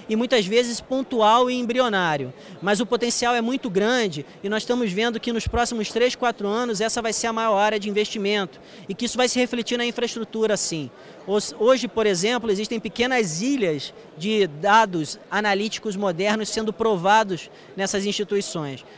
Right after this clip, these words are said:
A ideia é que nesses próximos anos essas ilhas devem explodir, começar a ocupar espaço, inclusive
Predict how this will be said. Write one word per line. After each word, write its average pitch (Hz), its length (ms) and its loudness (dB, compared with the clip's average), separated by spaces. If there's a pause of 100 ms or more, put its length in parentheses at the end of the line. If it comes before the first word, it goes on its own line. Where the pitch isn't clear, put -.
(140)
A 185 100 2
ideia 202 340 4
é 226 40 0
que 233 100 -6
nesses 220 280 -6
próximos 220 580 -2
anos 226 380 -2 (340)
essas 208 320 0
ilhas 220 220 2
devem 240 320 2
explodir, 208 540 -2
começar 208 340 -2
a 233 60 4
ocupar 208 280 -2
espaço, 214 640 0 (260)
inclusive 220 540 0